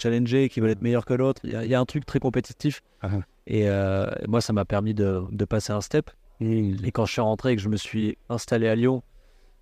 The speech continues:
Speaker 1: euh, avec Faisal et, euh, et avec ce staff-là,
Speaker 2: Ouais.
Speaker 1: bah là, ça m'a permis de concrétiser tout ça et de passer encore à un autre step à très haut niveau avec cette fois-ci une équipe autour de
Speaker 2: Ouais,
Speaker 1: moi.
Speaker 2: la
Speaker 1: Parce qu'à Lyon,
Speaker 2: structure,
Speaker 1: j'étais
Speaker 2: ouais,
Speaker 1: seul.
Speaker 2: l'équipe, d'accord.
Speaker 1: Alors que là, j'étais seul, là.
Speaker 2: Et pourquoi tu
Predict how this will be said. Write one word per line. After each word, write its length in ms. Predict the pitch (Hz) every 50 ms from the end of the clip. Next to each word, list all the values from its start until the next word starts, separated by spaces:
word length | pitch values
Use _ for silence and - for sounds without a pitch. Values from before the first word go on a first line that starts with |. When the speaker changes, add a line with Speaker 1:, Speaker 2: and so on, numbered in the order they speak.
| -
Speaker 1:
euh, 240 | - 104 104 98 98
avec 240 | 98 98 101 104 -
Faisal 480 | - 120 117 110 - - 127 120 117 107
et, 180 | 98 98 95
euh, 180 | 95 92 90 92
et 80 | 95 98
avec 160 | 101 95 -
ce 180 | - - - 101
staff-là, 640 | - - - 123 113 - - - 139 151 165 170 156 - - -
Speaker 2:
Ouais. 140 | 104 101 - - _ _ -
Speaker 1:
bah 100 | - 101
là, 100 | 104 117
ça 100 | 123 - -
m'a 60 | 107 101
permis 340 | - 104 98 113 123 127
de 140 | 120 107 101 - _ _ _ _
concrétiser 640 | - 160 160 135 - 139 127 - - 120 117 131 123
tout 100 | - -
ça 360 | 104 - 147 151 151 156 - -
et 80 | 127
de 80 | 113 117
passer 300 | 101 - 113 107 - -
encore 260 | 117 110 - 127 123 107
à 40 | 101
un 80 | 101
autre 140 | 104 104 -
step 280 | - - - 135 120 -
à 60 | 98
très 180 | - - - 117
haut 40 | 113
niveau 200 | 113 117 131 147
avec 160 | 131 110 101
cette 180 | - - 127 -
fois-ci 340 | - 135 120 - - - 143
une 80 | 120
équipe 260 | 117 113 - 131 117 120
autour 180 | 113 - 117 113
de 40 |
Speaker 2:
Ouais, 80 | 117 104
Speaker 1:
moi. 40 | 98
Speaker 2:
la 80 | 98
Speaker 1:
Parce 120 | 92 - -
qu'à 200 | - 107 107 107
Lyon, 100 | 113 131
Speaker 2:
structure, 340 | 110 110 113 113 110 104 98
Speaker 1:
j'étais 120 | 95 110
Speaker 2:
ouais, 80 | 107 92
Speaker 1:
seul. 80 | 92
Speaker 2:
l'équipe, 400 | 92 92 - - - - 87 - - - 87 87 - -
d'accord. 300 | 101 98 92 - - 92 90
Speaker 1:
Alors 120 | 85 85
que 120 | - - 104
là, 100 | 110 117
j'étais 180 | 107 - - 113
seul, 200 | - - 139 117
là. 80 | 101 98
Speaker 2:
Et 80 | 113 107
pourquoi 440 | - 156 151 - - - 233 262 247
tu 500 | - - - 131 120 117 117 117 117